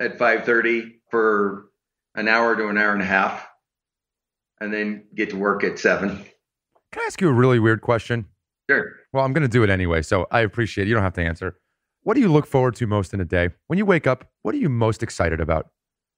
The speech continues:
Speaker 1: So I was a runner for many, many years, and I still run, but nine out of the ten best ideas I've had in my life is when I've been out running. It's the time where you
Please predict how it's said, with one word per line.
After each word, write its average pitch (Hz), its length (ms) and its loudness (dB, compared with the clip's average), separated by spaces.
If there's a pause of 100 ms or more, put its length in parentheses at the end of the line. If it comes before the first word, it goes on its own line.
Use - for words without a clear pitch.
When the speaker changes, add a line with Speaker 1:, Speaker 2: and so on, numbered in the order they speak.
(400)
Speaker 1:
So 165 320 -2 (100)
I 156 140 2
was 170 180 -2
a 147 60 0
runner 143 460 0
for 120 400 0
many, 123 380 2
many 120 260 2
years, 104 600 0 (360)
and 127 100 2
I 120 80 0
still 143 220 0
run, 101 500 -2 (400)
but 120 480 0 (160)
nine 170 360 0
out 170 140 0
of 135 120 -4
the 120 420 0 (220)
ten 156 520 -2
best 131 320 0
ideas 127 600 0 (340)
I've 113 160 -2
had 127 180 0
in 123 60 -2
my 117 160 2
life 120 340 0 (420)
is 120 200 -4
when 131 120 2
I've 113 140 0
been 117 100 0
out 113 220 0
running. 110 300 -4 (960)
It's 127 260 -6
the 131 200 -4
time 147 560 0
where 120 140 2
you 113 440 -2